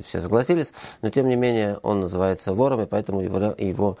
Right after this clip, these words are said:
нельзя взять свидетелем, и даже если будет вещь одноразовая. И по мнению Ра-, по мнению Рав Шешта, объяснение другое,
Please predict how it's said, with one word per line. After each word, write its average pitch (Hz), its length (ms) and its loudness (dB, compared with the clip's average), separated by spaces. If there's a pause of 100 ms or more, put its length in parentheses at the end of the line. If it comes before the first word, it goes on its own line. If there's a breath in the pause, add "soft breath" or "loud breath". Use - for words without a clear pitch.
(280 loud breath)
нельзя 92 440 0
взять 80 240 -6
свидетелем, 98 640 -2
и - 120 -8
даже 92 180 -4
если 92 180 -4
будет 95 220 -2
вещь 92 180 -4
одноразовая. 147 560 -2 (320 loud breath)
И 135 100 0
по 127 140 0
мнению 127 320 0
Ра-, 120 160 -2
по 117 120 -2
мнению 117 300 2
Рав 131 160 -2
Шешта, 190 480 0 (220 loud breath)
объяснение 107 560 0
другое, 160 540 2